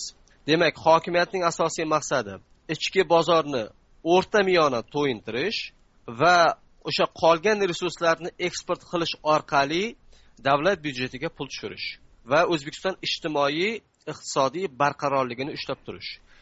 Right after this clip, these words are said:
Demak, siz aytayotgan savolga shunday javob berish mumkinki, agar O'zbekiston ichkarisida aholi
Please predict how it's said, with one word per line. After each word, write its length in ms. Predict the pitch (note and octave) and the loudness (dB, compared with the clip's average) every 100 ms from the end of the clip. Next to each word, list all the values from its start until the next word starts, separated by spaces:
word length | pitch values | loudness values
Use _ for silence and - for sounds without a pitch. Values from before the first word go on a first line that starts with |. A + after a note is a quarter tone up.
| _ - | _ -4
Demak, 240 | C#3+ F3 E3 | 0 2 0
siz 220 | - F#3 | -2 -2
aytayotgan 480 | G3 F#3 F3+ - F3+ | 2 2 0 -2 -4
savolga 360 | F3 E3 E3 E3+ | 0 0 0 -4
shunday 220 | F3+ E3 | -4 -4
javob 220 | D#3+ D#3+ | 0 0
berish 220 | D3+ D3 - | -2 -6 -6
mumkinki, 480 | D#3 D#3 D3 E3+ G3+ B3 _ - - _ - | -8 -8 -10 -6 -6 -8 _ -20 -20 _ -2
agar 320 | C#3 D3+ F#3 D#3+ | 0 4 4 4
O'zbekiston 600 | F3 D3+ E3 - F#3 E3+ - | 0 -4 -6 -2 0 0 -2
ichkarisida 840 | F3+ - - F3 E3+ - E3 D#3 B2 G2+ _ _ _ - | -6 -4 0 2 2 0 -2 0 0 -2 _ _ _ -2
aholi 580 | C#3+ - E3 E3 F3 | -2 4 6 6 4